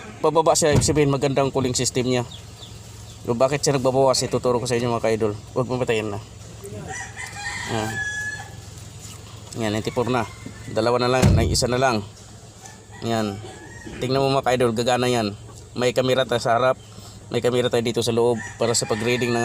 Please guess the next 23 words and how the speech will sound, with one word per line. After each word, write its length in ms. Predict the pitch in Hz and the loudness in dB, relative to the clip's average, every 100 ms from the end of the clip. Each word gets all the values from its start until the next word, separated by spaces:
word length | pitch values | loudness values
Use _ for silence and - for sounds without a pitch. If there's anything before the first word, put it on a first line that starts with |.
| 117 | 0
ating, 240 | 120 113 | 0 0
ano. 160 | 117 120 - - - - - | 2 0 -4 -18 -18 -10 -4
Pakita 240 | 127 135 | -2 0
ko 160 | 139 139 | 2 2
mamaya, 320 | 135 135 110 | 2 2 4
pagsamahin 480 | - 135 127 127 120 | 4 4 2 2 0
ko 80 | |
ito 80 | 120 | -2
mamaya, 320 | 123 123 123 | 0 2 0
mga 160 | 117 120 117 | 2 2 2
idol. 120 | 110 104 - - - - - - - - | -2 -4 -16 -18 -18 -20 -20 -20 -16 -8
Yan. 160 | 90 - - - - | -6 -6 -12 -16 -6
May 160 | 107 120 | -2 0
kamera 240 | 123 123 | 0 0
tayo 160 | 131 127 | 0 2
sa 80 | |
harap, 160 | 120 123 120 | 0 2 2
ha, 160 | 123 | 0
para 240 | - 113 110 | -2 -2 0
makita 240 | 113 113 | -2 0
nyo 240 | 117 117 107 | 0 0 0
pag 160 | 110 110 | -4 -2
ninety-six, 720 | 123 117 127 123 110 - - | -4 -2 -2 -2 0 -2 -4